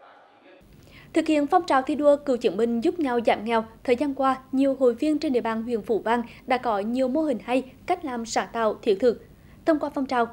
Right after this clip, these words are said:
ngày càng xuất hiện nhiều gương cựu chiến binh thành công trong sản xuất kinh doanh, góp phần xây dựng tổ chức hội ngày càng vững mạnh.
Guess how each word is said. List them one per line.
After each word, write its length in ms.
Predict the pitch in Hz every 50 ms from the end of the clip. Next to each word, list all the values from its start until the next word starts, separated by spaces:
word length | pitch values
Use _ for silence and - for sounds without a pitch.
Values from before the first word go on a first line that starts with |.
| - -
ngày 120 | 277 269 269
càng 260 | 269 262 262 254 254
xuất 160 | - 403 381
hiện 280 | 339 269 247 240 240 247
nhiều 160 | 269 269 247
gương 260 | 240 311 339 320 320
cựu 120 | 294 247
chiến 180 | 233 - 214 180
binh 200 | 233 262 262 269
thành 180 | 262 254 208 -
công 260 | - 262 269 269 254
trong 260 | - 240 226 220 214
sản 200 | - - - -
xuất 180 | - 359 339 -
kinh 120 | 240 220
doanh, 140 | 240 233 240 226 - - - - -
góp 180 | 247 240 220 226 -
phần 180 | 262 254 254
xây 160 | 254 - 339
dựng 220 | 294 285 240 220 208
tổ 140 | - 247 208 -
chức 120 | 370 381 -
hội 220 | 277 254 226 208
ngày 220 | 190 196 220 214
càng 240 | - - 208 196 190
vững 140 | 190 202 185
mạnh. 140 | 196 180